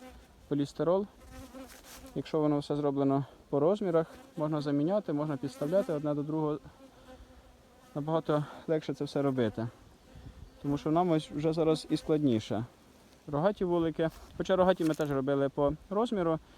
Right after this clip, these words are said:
і також, е, цього року ми там... Ще докупляли трохи бджолосімей разом з вуликами, то все в нас взаємозаміняємо. Там тільки роги трохи різних розмірів, але це не страшно. А вже як ми ось робили ці вулики, вони в нас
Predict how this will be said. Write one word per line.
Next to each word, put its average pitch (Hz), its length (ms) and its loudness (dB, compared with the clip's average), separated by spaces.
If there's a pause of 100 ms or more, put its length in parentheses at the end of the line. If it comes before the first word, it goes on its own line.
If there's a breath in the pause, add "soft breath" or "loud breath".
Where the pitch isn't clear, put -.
(220 loud breath)
і 156 260 2
також, 151 400 0
е, 135 400 -4
цього 147 180 -2
року 143 200 -2
ми 135 200 0
там... 135 220 0 (1700)
Ще 151 140 -2
докупляли 139 480 0
трохи 139 220 -4
бджолосімей 143 500 0
разом 156 380 0
з 147 80 -6
вуликами, 151 460 -2
то 147 220 -2 (1400 loud breath)
все - 140 -2
в 156 40 2
нас 147 260 0 (280 loud breath)
взаємозаміняємо. 147 840 2
Там 127 140 -4
тільки - 200 -2
роги 135 240 0
трохи 131 260 -4
різних 143 280 -4
розмірів, 170 320 -2
але 139 100 0
це 139 120 -4
не 139 80 -2
страшно. 113 440 -4 (840 loud breath)
А 147 60 -4
вже 160 140 0
як 160 120 0
ми 151 140 2
ось 147 120 -4
робили 151 340 2
ці 220 180 -4
вулики, 135 540 2 (180)
вони 143 260 0
в 143 40 2
нас 139 280 -4